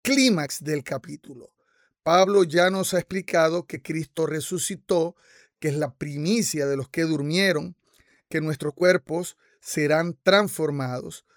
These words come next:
Ahora nos muestra hacia dónde conduce todo esto. Llegará un momento en que lo mortal será vestido de inmortalidad,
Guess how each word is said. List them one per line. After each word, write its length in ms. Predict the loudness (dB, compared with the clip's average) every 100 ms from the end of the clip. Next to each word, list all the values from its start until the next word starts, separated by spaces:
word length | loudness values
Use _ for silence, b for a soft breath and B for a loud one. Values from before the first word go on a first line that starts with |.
| _ _ 2
Ahora 440 | 6 8 8 4 -2
nos 260 | -4 -2
muestra 680 | 0 2 2 0 -8 -8 -6 -4
hacia 380 | -2 0 0
dónde 500 | 4 6 6 4 2
conduce 640 | 2 -2 0 -2 0 0 0
todo 380 | 0 2 4
esto. 400 | 4 2 -6 -20 _ _ _ _ _ _
Llegará 800 | 0 6 6 6 2 4 4 4
un 140 | 4 4
momento 600 | 2 0 -2 -6 -8 -10
en 100 | -10
que 160 | -6
lo 120 | -2 -2
mortal 720 | -2 -6 _ 4 4 4 0 b b b
será 360 | -2 2 4
vestido 500 | 2 0 -4 2 2
de 140 | 4 2
inmortalidad, 1200 | 2 2 2 -2 0 0 0 -2 0 0 -4